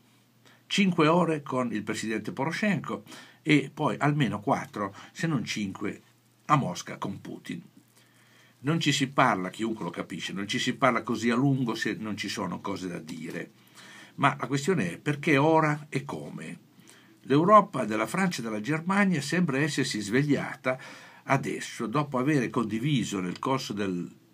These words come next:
duemilaquattordici praticamente tutte le, eh, mosse fatte dagli Stati Uniti, sempre sotto pressione, sì, ma averle condivise.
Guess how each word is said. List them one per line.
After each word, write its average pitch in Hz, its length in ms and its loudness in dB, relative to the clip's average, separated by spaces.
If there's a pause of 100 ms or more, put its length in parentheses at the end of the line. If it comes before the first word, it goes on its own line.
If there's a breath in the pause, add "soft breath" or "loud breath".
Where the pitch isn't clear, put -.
(120)
duemilaquattordici 117 1000 -2
praticamente 131 800 -4
tutte 139 360 -2
le, 110 240 0 (540 loud breath)
eh, 92 580 -4 (220)
mosse 123 480 -2
fatte 113 280 -4
dagli 90 180 -6
Stati 87 260 -10
Uniti, - 400 -14 (540)
sempre 147 640 0
sotto - 340 -4
pressione, 175 520 2
sì, - 360 0
ma 131 180 -6
averle 123 380 -2
condivise. 92 760 -6